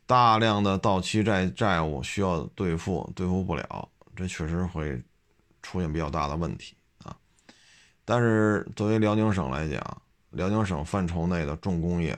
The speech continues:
大工业啊，有大量的产业链带动效应的，那华晨必须得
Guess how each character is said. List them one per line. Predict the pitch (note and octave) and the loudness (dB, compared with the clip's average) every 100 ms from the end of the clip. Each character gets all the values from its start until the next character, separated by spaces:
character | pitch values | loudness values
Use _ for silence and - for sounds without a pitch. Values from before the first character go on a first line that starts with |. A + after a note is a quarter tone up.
| - | -4
大 | G2 D#2 | -2 -2
工 | D2+ D2+ D2+ | -2 -6 -4
业 | C#2+ - _ _ _ _ _ _ _ _ _ | -6 -8 _ _ _ _ _ _ _ _ _
啊， | A#1 G1+ | -12 -10
有 | A1 D#2+ | -8 -4
大 | - D#2 E2 | 0 0 2
量 | F#2 | 0
的 | F2 | -2
产 | E2 - C2 | -4 -6 -4
业 | E2+ | -2
链 | F#2 F2+ | -2 -2
带 | G2 D#2+ | -2 -2
动 | E2 F#2 | -2 -2
效 | - F#2+ C2 | 0 -2 -2
应 | G#1 G1+ | -6 -10
的， | - _ | -16 _
那 | - D#2+ | -8 -8
华 | - D2+ F2+ | -6 -4 -2
晨 | F2+ D2+ | -2 -4
必 | D#2 F2+ | -4 -6
须 | D#2 E2 E2 | -2 -2 -2
得 | A#1+ G1+ | -6 -8